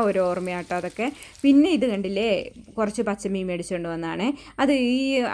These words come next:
ആ, എന്താണ്, അടവ് സ്റ്റൈലിലുള്ളൊരു മീനാണ്. എന്താണെങ്കിലും അത് പൊരിക്കാനേ കൊള്ളുള്ളൂ. കറിക്ക് വലിയ ടേസ്റ്റ് ഒന്നും ഉണ്ടാകില്ലെന്ന് തോന്നി. ഇപ്പം ഞാൻ എന്ത് ചെയ്തു, അത് പൊരിക്കാൻ വെച്ചു. ഒരു ട്രിപ്പല്ല കേട്ടോ, രണ്ട് ട്രിപ്പായിട്ട്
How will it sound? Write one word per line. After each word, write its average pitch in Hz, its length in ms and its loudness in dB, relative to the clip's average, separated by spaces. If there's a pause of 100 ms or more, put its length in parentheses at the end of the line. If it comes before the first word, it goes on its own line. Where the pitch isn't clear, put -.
ആ, - 40 0 (440)
എന്താണ്, 214 320 0 (120)
അടവ് 277 360 2
സ്റ്റൈലിലുള്ളൊരു 208 760 2
മീനാണ്. 196 520 -2
എന്താണെങ്കിലും 202 760 -2 (320)
അത് 233 160 2 (100)
പൊരിക്കാനേ 208 540 2
കൊള്ളുള്ളൂ. 185 360 -2
കറിക്ക് 220 300 -4
വലിയ 185 280 -4 (100)
ടേസ്റ്റ് 180 340 -2
ഒന്നും 175 160 -4
ഉണ്ടാകില്ലെന്ന് 180 560 -2
തോന്നി. 170 180 -4
ഇപ്പം 202 220 -2
ഞാൻ 202 100 0 (100)
എന്ത് 175 180 -6
ചെയ്തു, 170 180 -2 (300)
അത് 226 200 0
പൊരിക്കാൻ 196 420 0
വെച്ചു. 160 220 -10 (340)
ഒരു 240 260 4
ട്രിപ്പല്ല 196 380 -2
കേട്ടോ, 196 240 0
രണ്ട് 226 200 2 (120)
ട്രിപ്പായിട്ട് 196 400 -2